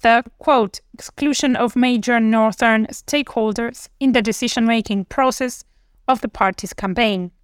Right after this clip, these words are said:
unquote. Bashir was said to have held meetings with Bola Tinubu, the A P C presidential candidate, and promised to mobilize votes in the state for him. Bashir is not the only one to make this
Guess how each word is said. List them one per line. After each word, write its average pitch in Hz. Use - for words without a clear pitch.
unquote. 214
Bashir 277
was 294
said 262
to 247
have 254
held 240
meetings 254
with 262
Bola 220
Tinubu, 214
the 240
A 240
P 269
C 214
presidential 202
candidate, 254
and 262
promised 226
to -
mobilize 190
votes 233
in 233
the 220
state 196
for -
him. 196
Bashir 233
is -
not 233
the 226
only 196
one 196
to -
make 190
this -